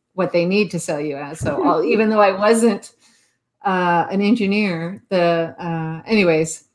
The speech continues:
Speaker 1: they, I was sold into a role that had to be much more technical, and it was very stressful for me. I mean, I was, and I talk about learning to lean on people that are more technical than you. There was this engineer there. I still remember him, Chris. And I would go to him in the morning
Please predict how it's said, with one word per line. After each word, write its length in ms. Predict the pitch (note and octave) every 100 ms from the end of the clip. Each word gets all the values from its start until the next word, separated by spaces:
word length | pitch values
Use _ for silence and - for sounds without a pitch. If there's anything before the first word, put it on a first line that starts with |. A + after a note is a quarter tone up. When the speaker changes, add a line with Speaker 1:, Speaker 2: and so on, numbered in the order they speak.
| _
Speaker 1:
they, 280 | G3+ G3 - - _ _
I 80 | G3+
was 200 | G3 F#3+
sold 240 | A#3+ A3+
into 200 | G#3 G3
a 60 | F#3+
role 220 | F3 F#3
that 140 | D#3 F3
had 160 | F3+
to 60 | E3
be 100 | D#3+
much 320 | E3+ E3+ -
more 140 | E3
technical, 720 | C#3+ - D#3+ F3 - D3+ A#2+ _ _ _ _ _ -
and 220 | F3+ F3
it 40 | E3+
was 140 | E3+
very 300 | D#3+ G3 F3
stressful 460 | E3 E3+ D#3+ - E3
for 160 | E3
me. 280 | D3+ - - -
I 40 |
mean, 120 | E3+
I 80 | E3+
was, 420 | E3 D#3 - - _ _ _
and 140 | F#3+ F#3
I 120 | -
talk 240 | - G3
about 300 | G3 F#3 -
learning 320 | F#3 F#3 F#3+ F#3 -
to 260 | F3 D#3+ -
lean 280 | F3 F#3+ F#3
on 140 | E3+
people 300 | E3+ F3+ F3
that 100 | D#3+
are 40 |
more 140 | D#3+ D#3
technical 480 | D3+ F#3+ G3+ F#3+ E3
than 160 | D#3+
you. 240 | D#3 D#3 D#3 _
There 100 | G3+
was 100 | G3
this 160 | F#3 G3
engineer 420 | A#3 A3 G#3 G#3+
there. 320 | F3+ F3 F3 - _ -
I 40 |
still 200 | - G#3+
remember 400 | F#3+ F3 G3 G3+
him, 240 | E3+ D#3 D#3+
Chris. 420 | - G3+ E3 - _ _ _ _ -
And 120 | F3+
I 100 | G3
would 180 | G3+ F#3+
go 160 | G#3+
to 60 | G#3
him 180 | G3+ F#3+
in 80 | E3+
the 40 |
morning 720 | E3 F#3+ A3 A#3+ B3 B3+ B3+